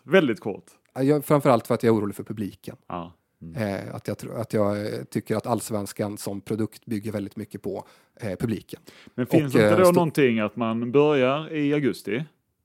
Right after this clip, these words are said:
Speaker 1: säsongen, spelar på ungefär som det danska upplägget? Man tar ändå en paus när det är som jävligast.
Speaker 2: Men varför är det danska upplägget så bra?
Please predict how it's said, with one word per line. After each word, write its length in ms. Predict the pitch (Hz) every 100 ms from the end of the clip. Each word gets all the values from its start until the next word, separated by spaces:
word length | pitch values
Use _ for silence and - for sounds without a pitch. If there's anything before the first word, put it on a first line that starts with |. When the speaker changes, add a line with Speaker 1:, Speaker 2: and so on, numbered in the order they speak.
| _
Speaker 1:
säsongen, 500 | 113 104 85 87 104 120
spelar 300 | - 123 117
på 300 | 127 127 135
ungefär 240 | 165 165
som 200 | 147 143
det 60 | 139 147
danska 320 | 180 175 175
upplägget? 500 | 208 98 78 - _
Man 140 | 117 120
tar 260 | 139 156
ändå 140 | 180 139
en 120 | 123
paus 400 | 120 82 - 107
när 80 | 107
det 80 |
är 40 | 104
som 160 | 98
jävligast. 560 | 98 104 104 - - - -
Speaker 2:
Men 180 | 143 170
varför 220 | 196 214
är 100 | 175
det 60 | 160
danska 400 | 185 151 - 185
upplägget 400 | - 127 123 -
så 100 | 131
bra? 380 | 131 190 127